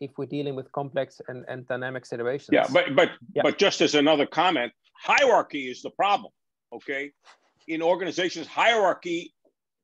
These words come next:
Speaker 2: it does not enable this approach, the Schoen approach in a very effective way. That, that's really the problem.
Speaker 1: Yeah, because, uh,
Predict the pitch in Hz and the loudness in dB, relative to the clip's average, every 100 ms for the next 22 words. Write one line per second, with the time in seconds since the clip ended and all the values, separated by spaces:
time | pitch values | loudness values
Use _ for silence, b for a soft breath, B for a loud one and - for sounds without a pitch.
0 | _ 190 170 214 208 165 196 208 190 180 | _ -4 0 2 2 0 2 2 2 0
1 | 240 180 160 143 - _ _ _ _ _ | -2 -2 -6 -6 -12 _ _ _ _ _
2 | _ _ 180 - 151 196 170 151 156 - | _ _ -6 -6 -6 -4 -4 -4 -8 -4
3 | 202 175 143 220 226 110 - 143 120 151 | -4 -4 -4 -2 -2 -2 -12 -16 -10 -4
4 | 151 - 151 131 - 101 170 156 - _ | -2 -2 -4 -6 -8 -6 -2 -2 -6 _
5 | 180 214 _ _ - 208 - 170 147 127 | -2 -2 _ _ -2 -2 -2 -4 -4 -6
6 | - 135 139 92 - _ _ _ _ _ | -4 -2 -2 -6 -18 _ _ _ _ _
7 | _ _ _ _ 156 139 - 131 - 139 | _ _ _ _ 0 0 0 -2 -2 2
8 | 135 135 135 135 | 4 4 4 2